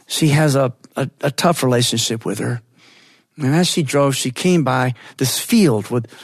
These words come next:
with little red dots all through it. It was beautiful. And there was a little hut there. And that, that hut had spray painted on the side, "Pick your own strawberries." And that's a big thing where I live, is, is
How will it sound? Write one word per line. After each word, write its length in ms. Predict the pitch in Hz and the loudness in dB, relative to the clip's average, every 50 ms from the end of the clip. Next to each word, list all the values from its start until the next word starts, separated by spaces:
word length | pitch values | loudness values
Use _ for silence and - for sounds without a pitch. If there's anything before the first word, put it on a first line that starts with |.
| - - - | -16 -8 -4
with 140 | 160 147 151 | -2 0 0
little 360 | 175 190 233 226 220 202 - - | 2 4 4 4 4 2 0 -2
red 500 | - 147 143 170 185 185 185 151 131 120 | -4 0 2 2 4 2 2 0 -2 -4
dots 420 | - 160 156 139 113 - - - - - | -4 -2 -2 -4 -4 -6 -8 -10 -6 -2
all 200 | 147 156 160 147 | 0 0 0 0
through 300 | - 151 165 160 135 113 | 0 0 2 2 2 0
it. 200 | 104 - - - _ _ _ _ _ _ _ | -2 -6 -12 -20 _ _ _ _ _ _ _
It 80 | - 185 | -2 0
was 160 | 185 180 151 | 0 0 0
beautiful. 440 | 131 151 226 240 196 180 - - 104 | 0 2 2 2 2 0 -2 -2 -2
And 120 | - 175 | 0 2
there 60 | 180 | 2
was 120 | 185 170 165 | 4 4 2
a 40 | 196 | 2
little 160 | 208 196 180 | 2 2 2
hut 280 | - - 247 285 262 - | 0 2 0 0 0 -2
there. 260 | - 107 92 80 101 | -4 -6 -6 -6 -6
And 160 | 95 117 135 131 | -4 -2 -2 -2
that, 160 | 127 - - | -2 -2 0
that 160 | 165 175 - | 0 0 0
hut 320 | - - 240 247 175 - - - - - - - | 0 0 0 0 -2 -4 -10 -20 -20 -20 -10 -4
had 340 | - 175 156 151 139 127 - - - - | 0 0 2 0 0 -4 -10 -16 -14 -12
spray 300 | - - - 233 247 220 | -8 -2 2 2 2 2
painted 260 | - 151 139 131 120 | 2 0 0 0 0
on 120 | 135 131 | 0 0
the 80 | 131 135 | 0 -2
side, 380 | - - 208 175 143 127 123 | 0 2 2 2 2 0 0
"Pick 180 | - 190 160 - | -2 -2 -2 0
your 100 | 151 151 | 0 0
own 140 | 143 143 139 | 2 2 0
strawberries." 720 | - - 165 160 156 147 123 98 104 104 107 120 - - - _ _ - - - - - - - - - - - | 0 0 2 2 2 2 2 0 -2 -2 -6 -8 -10 -12 -14 _ _ -20 -20 -20 -20 -20 -20 -20 -20 -12 -4 0
And 120 | 147 165 | 2 4
that's 180 | 190 208 - - | 4 4 2 0
a 40 | 165 | 0
big 180 | 139 156 131 120 | 0 0 -2 0
thing 340 | - 180 175 147 131 123 | 0 0 2 2 2 2
where 140 | 123 120 117 | 2 2 2
I 100 | 117 113 110 | 0 0 0
live, 360 | 104 107 104 101 101 101 110 | 0 0 0 0 0 -2 -2
is, 200 | 113 113 110 - | -4 -4 -4 -4
is 200 | - 127 113 | -4 -4 -4